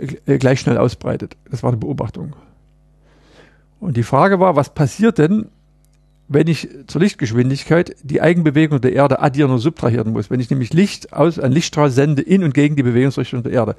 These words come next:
Und es kam immer wieder dasselbe raus. Das konnte nicht sein. Das ist ein logischer Widerspruch. Das, das kann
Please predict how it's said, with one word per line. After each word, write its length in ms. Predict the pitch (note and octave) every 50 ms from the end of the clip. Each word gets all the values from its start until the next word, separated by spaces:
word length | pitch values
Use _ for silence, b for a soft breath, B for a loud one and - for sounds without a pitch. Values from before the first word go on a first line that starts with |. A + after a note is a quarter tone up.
| B B B B
Und 20 |
es 80 | - -
kam 160 | - D3 -
immer 140 | - D#3+ D3+
wieder 100 | C#3 C3+ B2
dasselbe 360 | B2 G#2+ - B2+ A#2+ A#2 A#2
raus. 320 | A2 G#2+ G#2+ A2+ - - _ b b b b b b b b b b
Das 240 | b E3+ E3 - - b b b
konnte 580 | - - - C4+ C#4+ D#4 - - - C#3+ B2+ A2 - _ -
nicht 320 | C3 A#2 - - _ -
sein. 400 | - D#2 D2 - F2+ - E3+ - b b b b b b b b b b b b b b b b
Das 140 | - C#3+ -
ist 100 | - -
ein 140 | - E3+ D#3+
logischer 420 | D#3+ F3+ B3 D4 C4+ A#3 - A#3+
Widerspruch. 540 | G3+ A3+ G3 C#3+ - - - C3 A2+ - - C#3 -
Das, 180 | - D3 - - -
das 280 | - G3 F#3 - - - _ _ -
kann 180 | - - -